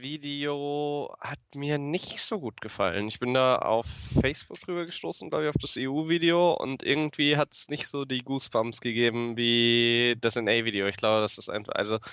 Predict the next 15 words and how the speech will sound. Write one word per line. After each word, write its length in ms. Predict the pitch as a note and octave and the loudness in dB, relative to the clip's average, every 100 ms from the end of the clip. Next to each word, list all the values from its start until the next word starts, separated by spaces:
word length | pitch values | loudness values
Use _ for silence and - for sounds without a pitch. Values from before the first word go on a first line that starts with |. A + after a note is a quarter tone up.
| - - | -16 -2
die 60 | |
Amerikaner 540 | B2+ C3+ C3 C#3 C#3 B2 | 0 2 2 2 2 0
wissen 260 | C3 C#3 | -2 -4
einfach, 300 | B2 A#2+ A#2+ | -2 -2 -2
wie 100 | A2+ | -4
man's 220 | A#2 A2 G#2+ | -4 -4 -6
episch 340 | A#2+ A#2 - | -6 -8 -10
macht. 300 | D2 - - _ - - _ _ | -14 -18 -20 _ -20 -20 _ _
Und, 340 | A#2 A#2+ A#2+ A#2+ | 0 0 0 -2
äh, 320 | F#2+ C2+ F2 - | 0 0 -4 -2
das 180 | C3 - | -2 -2
E 140 | C3 | -4
U 240 | B2 D#3 | -4 -4
war 320 | C#3 B2+ B2+ A#2 | 2 4 4 2
so 460 | A#2+ A#2+ A#2+ A#2+ | -2 0 0 -2